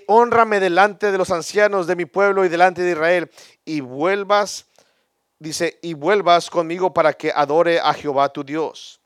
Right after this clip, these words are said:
Y volvió Samuel tras Saúl y adoró Saúl a Jehová. Versículo treinta y dos, después dijo Samuel,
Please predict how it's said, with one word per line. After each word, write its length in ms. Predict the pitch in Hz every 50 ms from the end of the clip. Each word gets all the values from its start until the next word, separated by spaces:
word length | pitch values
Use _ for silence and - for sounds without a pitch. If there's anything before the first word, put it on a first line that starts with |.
| _ _ _ _ _ _ _ _ _ _ _ _ _ _ _
Y 80 | _ -
volvió 320 | 117 120 117 107 110 131
Samuel 680 | 135 - 156 151 143 139 151 151 139 113 98 95 101 - _ _ _ _ _
tras 200 | - 123 127 117
Saúl 380 | - 123 113 120 131 143 147 147
y 80 | 135
adoró 360 | 127 113 110 107 113 123 135 139
Saúl 520 | - - 135 117 113 131 139 143 139 139
a 100 | - -
Jehová. 480 | 123 - - 113 101 113 120 131 139 151 _ _ _ _ _ -
Versículo 320 | 127 127 - 147 160 156
treinta 180 | 139 139 123 123
y 40 |
dos, 120 | 131 147 139
después 400 | 135 127 - - - 160 160 147
dijo 260 | 143 156 151 - 170
Samuel, 480 | 156 - 156 135 139 151 156 143 127